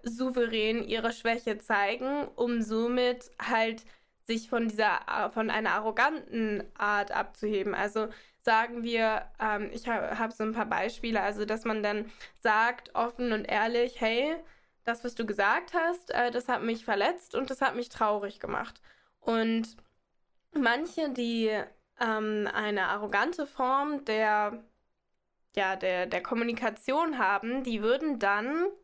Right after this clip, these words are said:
zum Beispiel beginnen damit, was der andere falsch gemacht hat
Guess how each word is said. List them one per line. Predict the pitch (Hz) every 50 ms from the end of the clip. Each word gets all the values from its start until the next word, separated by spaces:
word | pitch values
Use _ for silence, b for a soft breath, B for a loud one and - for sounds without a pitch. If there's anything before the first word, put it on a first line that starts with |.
| _ _ _
zum | - 269 262
Beispiel | 254 247 254 269 277 - - - 269 269 277 277 285 294 B B B B B B B B B B B _ -
beginnen | 240 254 233 214 247 247 262 302 311 285
damit, | 247 196 202 214 247 262 277 285 285 294 285 285 - - _ _ -
was | 240 233 233 262 - -
der | - 254 226 -
andere | - 254 277 285 269 262 247 254 247
falsch | 247 - 254 240 262 285 285 - - -
gemacht | 233 220 214 202 220 - - - -
hat | 240 233 254 254 -